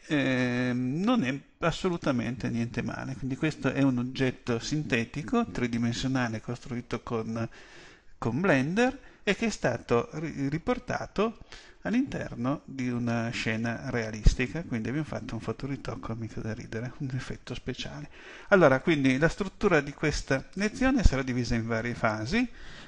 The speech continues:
quindi vi farò vedere come prendere il filmato originale, trasformarlo in un formato, in una successione di frame, quindi di immagini P N G,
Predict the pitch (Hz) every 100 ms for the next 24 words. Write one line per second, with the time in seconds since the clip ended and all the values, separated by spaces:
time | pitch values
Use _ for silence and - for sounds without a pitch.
0 | - 160 135 127 147 151 151 143 123 98
1 | 185 156 - 160 135 120 117 117 151 180
2 | 143 131 139 131 107 113 123 123 135 139
3 | 135 113 113 185 262 - - - - -
4 | - - 156 - 165 170 147 127 127 -
5 | 147 147 143 117 - 120 120 - 135 -
6 | 143 135 120 120 - 156 117 107 120 196
7 | - 120 113 113 117 123 110 113 110 117
8 | 117 110 117 196 - 147 240